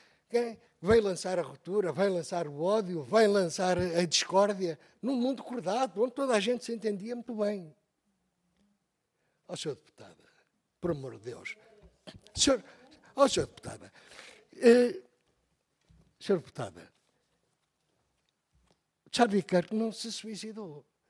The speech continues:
Charlie Kirk não foi, como ouvi muitos argumentos iguais ao senhor deputada,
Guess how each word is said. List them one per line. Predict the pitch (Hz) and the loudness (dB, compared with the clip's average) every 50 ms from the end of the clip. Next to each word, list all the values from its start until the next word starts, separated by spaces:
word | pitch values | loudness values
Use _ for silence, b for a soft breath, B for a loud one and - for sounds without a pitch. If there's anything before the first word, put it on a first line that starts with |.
| _ _ _ _ _ | _ _ _ _ _
Charlie | - - 269 247 233 208 160 | -8 -4 -2 -2 -2 -2 -4
Kirk | - - 165 139 135 - - - 214 | -4 -4 -6 -6 -6 -8 -8 -4 0
não | 233 254 202 | 2 2 2
foi, | - 196 185 175 | 4 2 2 2
como | - 220 247 247 247 | 2 0 0 4 4
ouvi | 226 190 147 151 170 156 139 127 113 113 _ _ _ | 2 2 2 -2 -4 -6 -6 -8 -12 -20 _ _ _
muitos | - 190 254 277 131 - - - - 135 127 156 | -10 -6 -4 -4 -4 -4 -6 -10 -14 -6 -4 -4
argumentos | 147 123 147 156 175 214 233 226 196 - - - - | -4 -4 -4 -2 0 2 2 2 2 0 -6 -14 -14
iguais | 170 147 131 214 247 247 180 160 | -12 -6 -4 -2 -2 -2 -2 -4
ao | 160 127 | -8 -10
senhor | - - 135 - | -10 -12 -14 -14
deputada, | 107 - _ _ - 151 123 113 101 139 156 | -16 -18 _ _ -8 -8 -8 -8 -10 -12 -14